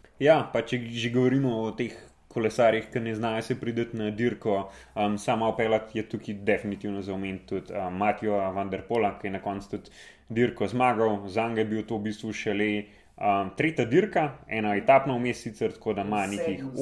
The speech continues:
Speaker 1: osem.
Speaker 2: sedem, sedem dirk, mislim, da je imel prej v nogah, ne.
Speaker 1: Sedem dni dirk.
Speaker 2: Sedem dni dirkanja, je pa tretja dirka kot taka, ja. Prav on je začel sezono, ja, na Milano San Remo, buf,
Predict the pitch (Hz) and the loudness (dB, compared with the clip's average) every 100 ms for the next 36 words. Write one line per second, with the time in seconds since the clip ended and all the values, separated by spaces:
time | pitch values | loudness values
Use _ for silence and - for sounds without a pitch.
0 | 139 - 143 127 135 127 - 165 147 135 | 2 2 2 0 -4 -10 -14 -18 -16 -16
1 | 131 143 127 - 123 117 113 107 107 101 | -14 -14 -14 -16 -20 -20 -20 -14 -12 -2
2 | - 107 101 104 101 87 85 92 87 - | -2 0 -4 -2 -4 -6 -12 -14 -16 -14
3 | - 135 131 131 120 113 127 175 120 113 | -4 0 2 2 2 0 2 2 2 0
4 | 98 165 160 139 151 143 143 - 104 92 | 0 -2 -2 -6 -6 -6 -6 -8 -12 -10
5 | 98 104 - 110 - 135 127 120 123 127 | -10 -6 -4 -6 -4 -6 -4 -8 -6 -8
6 | - 104 90 _ _ - - 85 - - | -10 -14 -14 _ _ -20 -14 -16 -16 -20
7 | - - _ _ - - 131 139 131 123 | -20 -20 _ _ -4 -2 0 -2 -2 -2
8 | 147 135 131 147 120 113 104 110 120 127 | -2 -2 -4 -4 -4 -6 -8 -6 -6 -6
9 | 123 - 131 120 123 156 135 110 - _ | -6 -8 -8 -8 -6 -6 -6 -8 -12 _
10 | _ 131 | _ -2